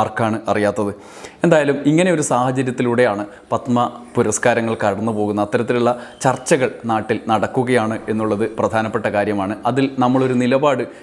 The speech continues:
എന്താണ് എന്ന് പരിശോധിക്കുമ്പോൾ, ആ, മനസ്സിലാവുന്ന കാര്യവും ഇതാണ്. അതിന് പിന്നിൽ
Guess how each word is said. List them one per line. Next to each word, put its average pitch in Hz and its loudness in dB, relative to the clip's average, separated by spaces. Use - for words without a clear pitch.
എന്താണ് 120 2
എന്ന് 117 -2
പരിശോധിക്കുമ്പോൾ, 113 0
ആ, 104 4
മനസ്സിലാവുന്ന 151 2
കാര്യവും 104 -2
ഇതാണ്. 92 0
അതിന് 120 -2
പിന്നിൽ 107 -2